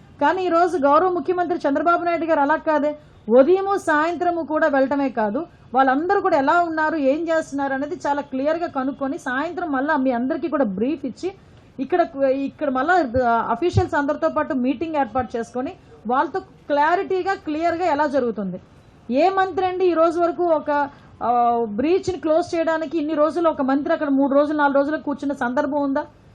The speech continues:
ఈరోజు గౌరవ ముఖ్యమంత్రి గారి ఆదేశాల మేరకు నిమ్మల రామానాయుడు గారు వెళ్ళే బుడమేరు ఆ బ్రీచ్ని క్లోజ్ చేయడానికి మూడు రోజులుగా నిద్రాహారాలు మాని వానలో తడుస్తూ అక్కడే కూర్చున్నారే.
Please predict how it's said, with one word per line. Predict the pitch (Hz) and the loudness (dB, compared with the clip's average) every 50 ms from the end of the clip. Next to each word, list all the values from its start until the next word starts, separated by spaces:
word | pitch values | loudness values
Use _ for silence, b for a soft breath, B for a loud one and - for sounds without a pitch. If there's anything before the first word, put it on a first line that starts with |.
| b b b - | b b b -2
ఈరోజు | 254 294 339 320 247 285 | 2 2 2 2 4 4
గౌరవ | 285 320 370 370 | 4 4 4 2
ముఖ్యమంత్రి | 349 311 - 359 359 359 302 370 359 | 0 -4 -4 -6 -6 -6 -4 -2 0
గారి | 359 349 320 | 0 2 2
ఆదేశాల | 311 302 330 349 349 359 339 339 330 | 2 2 2 0 0 2 0 0 0
మేరకు | 320 320 320 330 - 349 | -2 -4 -4 -4 -4 -4
నిమ్మల | 311 294 302 330 330 | -4 -2 -2 -2 -2
రామానాయుడు | 311 311 302 311 320 320 320 320 320 302 320 | -2 -2 -2 -2 -2 -2 -2 -2 -2 -2 -2
గారు | 302 320 302 294 | 0 0 2 2
వెళ్ళే | 285 302 320 | 0 0 0
బుడమేరు | 262 262 269 285 294 311 311 311 311 269 B B B B B - 240 | -2 0 -2 -2 0 0 -2 -2 -2 -6 B B B B B -4 -2
ఆ | |
బ్రీచ్ని | 226 208 277 330 320 - 370 349 277 | -2 0 -2 -2 -4 -4 -8 -10 -4
క్లోజ్ | 262 302 294 320 311 - 320 | 0 2 2 2 0 -2 -4
చేయడానికి | 311 311 311 320 - 349 320 | -4 -2 -4 -4 -4 -2 -2
మూడు | 277 262 285 320 277 285 | 0 0 0 0 0 0
రోజులుగా | 302 311 320 320 339 330 330 339 | 0 0 0 0 -2 -4 -4 -4
నిద్రాహారాలు | 302 277 226 277 294 311 320 320 302 302 302 294 | -4 -4 -2 -2 -2 0 0 0 -2 -2 -4 -4
మాని | 294 294 311 311 | -4 -4 -4 -4
వానలో | 240 262 254 269 285 311 320 | -4 -4 -2 -2 -2 -2 -4
తడుస్తూ | 311 285 277 285 302 294 - 277 | -2 -2 -2 -4 -4 -4 -6 -6
అక్కడే | 269 269 294 311 | -6 -6 -6 -8
కూర్చున్నారే. | - 320 277 - - 294 302 294 285 285 | -8 -8 -12 -12 -10 -8 -6 -4 -4 -6